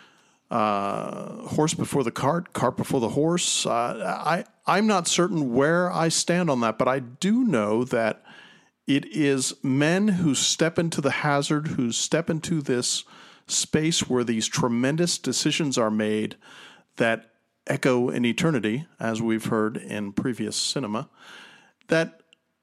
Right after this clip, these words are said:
inform where one may play out with that. So I don't have an answer. Is it great men or great events? I, I would have to say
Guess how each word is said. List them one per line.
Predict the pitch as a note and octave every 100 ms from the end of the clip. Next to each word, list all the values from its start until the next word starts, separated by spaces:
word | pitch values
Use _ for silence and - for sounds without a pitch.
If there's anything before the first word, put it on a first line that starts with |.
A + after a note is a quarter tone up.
| -
inform | F3+ - - A#3+ C4 A#3+ E3+ D3 D3+ - _ _ _ _ _ _ _ _ -
where | F3 D3+ D3+ D#3 F3+ G#3+
one | G#3+ G#3+ G#3
may | G3
play | F#3 - - G#3+
out | A#3 A#3
with | - A2+
that. | A#2 G#2+ -
So | - F3 D#3+ E3 - - -
I | F3+
don't | F#3 D4 -
have | C#3+
an | G#2+
answer. | G#2+ G#2 - A2+ -
Is | B2
it | C3+
great | C3 C#3+
men | C3 F#3
or | F#3
great | C#3 C#3
events? | B2+ F#3+ -
I, | - G#2+ B2 - - -
I | A#2+
would | A2 A2+
have | A#2
to | -
say | - B2 A2+ C3